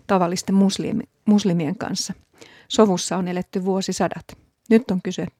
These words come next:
poliittisen islamin aiheuttamasta vainosta, islamilaisesta fundamentalismista, jonka ri-, ristituleen kristityt joutuvat.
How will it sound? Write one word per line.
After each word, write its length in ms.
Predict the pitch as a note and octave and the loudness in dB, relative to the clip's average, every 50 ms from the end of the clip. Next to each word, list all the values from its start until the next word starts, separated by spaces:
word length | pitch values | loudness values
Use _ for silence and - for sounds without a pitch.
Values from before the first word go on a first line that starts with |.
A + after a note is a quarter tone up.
| _ | _
poliittisen 520 | - G#3+ G3+ F#3 F3+ - - G3 F3+ F3 F3+ | 2 2 4 2 2 -2 -4 -4 -4 -2 -2
islamin 400 | F#3+ F#3 - F3 F3 F3 - - | -2 -2 -4 -2 -2 -2 -2 -2
aiheuttamasta 680 | - G3+ G3+ F3+ F3+ F#3 - - - - F#3 - - G3 | -2 -4 -4 -4 -4 -8 -8 -8 -6 -6 -6 -6 -4 -2
vainosta, 500 | G3+ G3 G3 F#3 F3 F3+ F3 - - F3+ - _ - _ _ _ - - _ _ _ - | 0 0 2 0 0 -2 -4 -6 -8 -12 -12 _ -20 _ _ _ -20 -20 _ _ _ 0
islamilaisesta 760 | G#3 G3+ - F3+ F3+ F3+ F3 F3 F3 F3+ - F3+ - - G3 | 0 2 2 2 0 0 -2 -2 -4 -4 -4 -6 -6 -6 -6
fundamentalismista, 1040 | - G#3+ G3 F3+ F3 D#3+ F3+ - - - E3+ D#3 F3 D#3+ - F#3+ F#3+ - - - E3 _ _ - - _ _ _ _ - | -2 -2 0 0 0 -2 -2 -2 -4 -4 -6 -8 -6 -6 -4 -6 -6 -6 -8 -12 -14 _ _ -20 -20 _ _ _ _ -2
jonka 220 | G3+ F#3+ F3 F#3 F#3+ | 0 0 2 0 -2
ri-, 160 | G3 A#3+ - - - _ _ - | -2 -4 -6 -10 -20 _ _ -2
ristituleen 680 | - G3+ G3 - - F#3 - - - - F#2+ - F#3+ F3 | 0 2 2 2 0 -6 -6 -6 -8 -6 -6 -6 -6 -4
kristityt 440 | - G#3 G3 F#3 - D#3+ - - - - | -2 -2 -2 -2 -2 -6 -10 -10 -10 -8
joutuvat. 440 | - D3+ - - - - _ - - | -6 -6 -6 -8 -10 -14 _ -20 -20